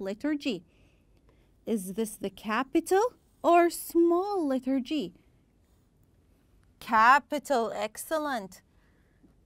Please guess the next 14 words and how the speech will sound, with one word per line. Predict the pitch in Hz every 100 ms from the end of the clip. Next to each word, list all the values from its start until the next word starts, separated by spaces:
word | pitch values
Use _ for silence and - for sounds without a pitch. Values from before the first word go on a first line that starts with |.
| -
نكتب | 196 - - 311 - _ _
small | - - - 349 359 392 381 339 339 339 _ _ -
letter. | 240 240 240 302 359 480 _ _ _ _ _ _ _ _ _
Letter | 196 254 302 311
ماذا؟ | 302 339 330 220 185 - _ _ _ _ _ -
G. | 170 214 240 247 240 233 220 208 160
Great | 170 165 170 190 214
job. | - - - - _ _ _ _ _ _ _ _ _ _ _ _ _ _ _ _ _ _ _ _ -
بهذه | 220 180 180
الطريقة | 170 170 190 -
نكتب | 240 233 _ - 339 _ _ _ _ _ _ -
letter | 190 - 277 415 480 _ _ _ _ _ _ _ _ _ _ _
G. | 190 202 208 180 175 -
Excellent. | 196 202 - - 175 170 160 - -